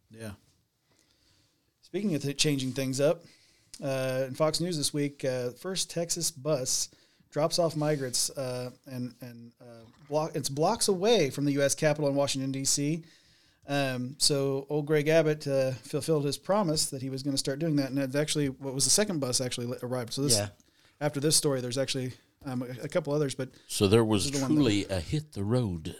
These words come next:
Speaker 3: Jack.
Speaker 2: Yeah.
Speaker 1: Yeah. Um,
Speaker 3: Awesome. Well, that's good for
Speaker 1: well,
Speaker 3: him.
Speaker 1: uh, they properly process them, processed them through <laughs> C V P, of
Speaker 3: Okay.
Speaker 1: course, and, uh,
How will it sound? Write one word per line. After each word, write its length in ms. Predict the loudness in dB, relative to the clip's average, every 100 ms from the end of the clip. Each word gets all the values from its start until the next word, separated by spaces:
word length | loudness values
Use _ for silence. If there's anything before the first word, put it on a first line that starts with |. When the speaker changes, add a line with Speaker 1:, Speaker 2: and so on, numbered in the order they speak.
| -8
Speaker 3:
Jack. 500 | -2 0 -2 -14 -10
Speaker 2:
Yeah. 240 | -4 -4 -4 -10 -10
Speaker 1:
Yeah. 240 | -8 -8 -10 _ _ -8
Um, 100 | -4
Speaker 3:
Awesome. 360 | -2 -4 -8 -10 _
Well, 200 | -2 0
that's 240 | 2 0 -2
good 200 | -4 -2
for 120 | 0
Speaker 1:
well, 60 | -2
Speaker 3:
him. 260 | -4 -8 -12 -4
Speaker 1:
uh, 100 | 0
they 160 | 0 0
properly 420 | 0 0 2 2
process 280 | 2 2 4 0
them, 100 | -2 -10 _
processed 460 | 2 2 2 2 2
them 340 | 2 0 -4 -4
through 180 | 0 0
<laughs> 160 | 2
C 180 | 4 4
V 120 | 2
P, 340 | 0 -2 -2 -6 _ -20 -20
of 80 | -18
Speaker 3:
Okay. 120 | -6
Speaker 1:
course, 280 | -4 0 -2 0
and, 260 | -2 -2
uh, 240 | -4 -6